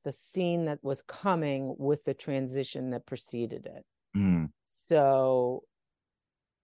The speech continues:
Speaker 1: one of 'em I remember was, like, a singles bar. Like, I
Speaker 2: Yeah.
Speaker 1: had a, you know, like, I
Speaker 2: <laughs>
Speaker 1: had them doing it. And that's where Steve was like, "I think you're overthinking." <laughs> It was like,
Speaker 2: <laughs>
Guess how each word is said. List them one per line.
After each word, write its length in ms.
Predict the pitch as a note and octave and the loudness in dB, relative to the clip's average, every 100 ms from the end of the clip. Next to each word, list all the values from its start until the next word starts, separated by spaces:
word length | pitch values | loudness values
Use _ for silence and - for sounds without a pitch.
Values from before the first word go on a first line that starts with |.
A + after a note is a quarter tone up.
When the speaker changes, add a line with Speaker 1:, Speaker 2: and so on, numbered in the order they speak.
| _ _ _ - | _ _ _ -8
Speaker 1:
one 280 | D#3+ E3+ F3+ | -2 2 2
of 120 | D#3 | 2
'em 140 | C#3+ | 0
I 80 | C3+ | 2
remember 440 | C3 B2+ C3 C3 | 2 2 0 0
was, 240 | A#2+ A#2+ B2 | 2 0 0
like, 260 | B2 B2 | 0 2
a 120 | B2 A2+ | 0 -2
singles 600 | - - C#3+ B2+ A2+ G#2+ | -4 -2 0 2 0 -4
bar. 560 | G#2+ G#2+ C3 C3 A#2+ C3 | -6 -6 -6 -8 -10 -10
Like, 260 | B2+ A#2+ | -8 -2
I 120 | A#2 B2+ | 0 4
Speaker 2:
Yeah. 280 | C3+ A2+ | 4 4
Speaker 1:
had 0 | |
a, 160 | A#2 A2+ A#2 - E3 - | 0 -2 -4 -8 0 2
you 160 | - D3 | 4 4
know, 220 | B2+ B2 | 4 4
like, 220 | C3 C3+ C#3 | 4 2 4
I 120 | C#3 | 4
Speaker 2:
<laughs> 0 | |
Speaker 1:
had 240 | C#3+ C3 | 4 2
them 280 | C3 C3 B2+ | 0 -2 -6
doing 360 | C3+ C3+ B2+ B2 | -4 0 0 -2
it. 80 | - _ _ _ - | -8 _ _ _ -2
And 440 | E3 E3 D#3+ D#3 | 2 4 2 0
that's 280 | D#3+ G3+ G3 | 4 4 4
where 100 | F#3 | 0
Steve 340 | - D#3+ D3+ | 0 0 0
was 160 | C#3+ C3 | 0 -2
like, 260 | C3 B2+ C#3+ | 0 0 0
"I 80 | F#3 | -4
think 260 | D#4 F4 | -4 -2
you're 160 | F#3+ F3+ | 4 6
overthinking." 840 | F3 E3+ C#3+ - C#3 C#3 A#2+ A2+ - | 8 6 2 2 2 2 -4 -6 0
<laughs> 500 | - - - B3 - | 4 4 6 4 8
It 160 | A#3 G#3+ | 6 8
was 200 | A#3 G3 | 6 8
like, 300 | G3 E3+ F#3 - - | 6 6 2 0 -2
Speaker 2:
<laughs> 640 | F#3 F3 - F3+ - - | -2 -2 -4 -4 -4 -6